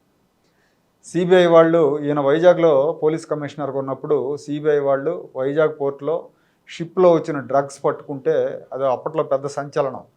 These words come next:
భారీగా దొరికినాయి డ్రగ్స్. అప్పుడు ఈయన విశాఖపట్నం కమిషనర్గా ఉన్నారు.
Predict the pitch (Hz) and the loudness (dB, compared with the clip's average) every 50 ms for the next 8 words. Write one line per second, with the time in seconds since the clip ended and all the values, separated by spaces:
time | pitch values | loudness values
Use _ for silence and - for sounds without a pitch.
0 | _ 107 104 123 139 156 156 170 165 165 151 - 147 139 135 127 127 120 117 117 | _ _ 0 4 4 4 4 6 4 2 2 2 -2 -4 -6 -10 -14 -16 -12 -10
1 | 117 117 - - - - 110 - _ _ _ _ - 139 - 156 151 160 175 180 | -10 -10 -10 -14 -18 -18 -18 -20 _ _ _ _ -6 -4 -2 0 0 0 2 2
2 | 185 165 151 - 165 156 156 156 156 151 147 147 139 139 135 139 143 143 139 - | 0 0 0 2 2 2 2 0 -2 -4 -6 -6 -4 -2 -2 -2 -4 -8 -8 -10
3 | 143 135 127 131 131 131 127 123 127 131 | -8 -4 -4 -4 -4 -4 -6 -8 -8 -8